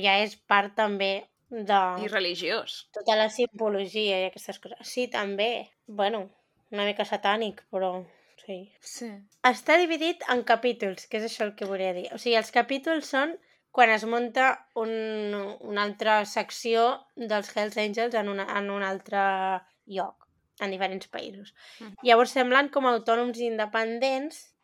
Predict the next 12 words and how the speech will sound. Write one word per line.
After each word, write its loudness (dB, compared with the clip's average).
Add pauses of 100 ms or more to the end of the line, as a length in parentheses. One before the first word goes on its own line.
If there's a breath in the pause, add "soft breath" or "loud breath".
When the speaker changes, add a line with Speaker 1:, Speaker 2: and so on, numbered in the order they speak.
Speaker 1:
dins -6
de 4 (280)
la 2
banda, 2 (220 soft breath)
però 10
hi 4
ha 10
una 6
est-, -6
una 2
estructura 0
jeràrquica 0